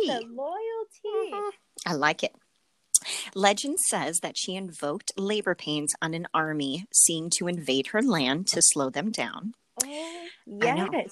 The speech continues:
Speaker 2: Smart. And another story, she demanded that the battle cease during her menstrual cycle. I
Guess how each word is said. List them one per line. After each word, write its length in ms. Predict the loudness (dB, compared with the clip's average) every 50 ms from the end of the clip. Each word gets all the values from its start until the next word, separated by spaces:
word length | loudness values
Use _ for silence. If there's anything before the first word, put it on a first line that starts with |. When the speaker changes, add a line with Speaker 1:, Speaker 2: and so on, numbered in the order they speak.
| -4 4
Speaker 2:
Smart. 680 | 6 8 8 8 6 4 2 0 0 4 4 4 2 2 -2 -14 -12 -12 -10 -12 -6 _ 6
And 280 | 8 8 8 8 4 4 2
another 500 | 2 2 2 2 4 4 6 6 6 6
story, 500 | 6 6 6 4 2 0 0 0 0 0
she 260 | 0 0 0 0 -2
demanded 800 | -4 -6 -8 -6 -4 -2 0 0 0 0 0 0 0 0 -2 -4
that 180 | -8 -8 -6
the 80 | -6 -8
battle 500 | -6 -6 -6 -4 -4 -2 -2 -2 -2 2
cease 580 | 4 4 6 6 4 4 2 0 2 2 2 2
during 320 | 2 -2 -10 -10 -10 -10 -8
her 160 | -10 -10 -8
menstrual 460 | -8 -8 -8 -6 -6 -8 -8 -6 -2 2
cycle. 540 | 2 2 2 0 -4 -8 -8 -10 -12 -12 _ _ _ _ _ _ _ _ _ _ _ -20 -20 _ _ -6
I 240 | -4 -2 0 0 0